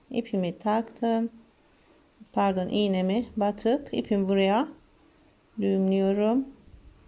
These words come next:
Evet. Hemen diğer sinek kanadımızın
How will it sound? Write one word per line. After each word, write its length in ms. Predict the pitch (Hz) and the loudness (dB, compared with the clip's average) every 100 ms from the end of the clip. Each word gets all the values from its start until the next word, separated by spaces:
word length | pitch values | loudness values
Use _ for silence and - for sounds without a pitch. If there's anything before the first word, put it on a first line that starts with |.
| - _ _ - _ _ - - _ _ _ _ _ - - _ _ _ 440 _ _ _ _ _ _ _ _ _ _ _ _ _ - - - _ _ _ _ _ _ _ - - | -20 _ _ -20 _ _ -20 -20 _ _ _ _ _ -20 -20 _ _ _ _ _ _ _ _ _ _ _ _ _ _ _ _ _ -20 -20 -20 _ _ _ _ _ _ _ -20 -6
Evet. 480 | 233 208 - - - _ _ _ _ _ _ _ _ - | -4 -4 -6 -10 -20 _ _ _ _ _ _ _ _ -2
Hemen 580 | 330 294 240 262 254 240 | 2 4 4 6 4 4
diğer 400 | 285 220 226 285 | 4 4 4 0
sinek 480 | - 262 226 220 | -4 0 0 0
kanadımızın 880 | - 202 190 190 180 180 196 262 | -2 0 0 0 0 0 2 2